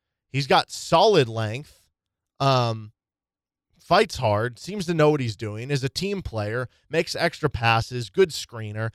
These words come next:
seals guys off. Like, things like that, just does a lot of little things for you to win basketball games.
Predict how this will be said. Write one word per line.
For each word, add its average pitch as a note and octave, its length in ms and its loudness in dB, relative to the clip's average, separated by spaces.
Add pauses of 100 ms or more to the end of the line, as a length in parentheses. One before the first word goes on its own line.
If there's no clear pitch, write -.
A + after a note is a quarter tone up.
(120)
seals F#3+ 420 0
guys B2+ 320 4
off. G2 240 -4
Like, C3+ 140 -6
things G3 300 -6
like D3+ 160 2
that, D3 160 0
just A#2 180 -8
does E3 180 2
a F3 60 0
lot D3+ 260 4
of A2+ 100 0
little C#3 360 0
things D#3 360 -6
for C#3 160 -6
you A2+ 300 0 (380)
to C#3 80 0
win C#3 300 -2
basketball B2 600 2
games. G2 480 -14